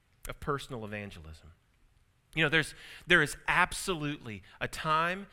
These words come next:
and a place and a need for the public preaching, uh, of God's word. I believe that God works in a unique way through the regular, uh, consistent preaching of his word.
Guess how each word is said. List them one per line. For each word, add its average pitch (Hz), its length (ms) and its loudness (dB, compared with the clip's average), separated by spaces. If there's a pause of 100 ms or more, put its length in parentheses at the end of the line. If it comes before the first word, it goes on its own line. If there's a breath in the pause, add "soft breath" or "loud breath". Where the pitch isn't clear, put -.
(140 loud breath)
and 131 120 -6
a - 20 -8
place 143 640 -6
and 135 140 -8
a 127 60 -8
need 123 360 -8 (240 loud breath)
for 160 240 -2
the 143 120 0
public 190 680 -2
preaching, 131 720 -6 (260 loud breath)
uh, 156 140 2
of 151 180 -2
God's 143 360 2
word. 123 240 0
I 135 60 2
believe 160 260 -6
that 151 160 -6
God 156 280 -2
works 147 320 -4
in 139 140 -4
a 135 40 -2
unique 127 520 -6
way 131 320 -2 (260 loud breath)
through 151 140 -2
the 123 100 -2
regular, 156 680 -4 (240 loud breath)
uh, 104 100 -6
consistent - 720 -6
preaching 147 500 -6
of 117 140 -10
his 123 180 -8
word. 123 260 -4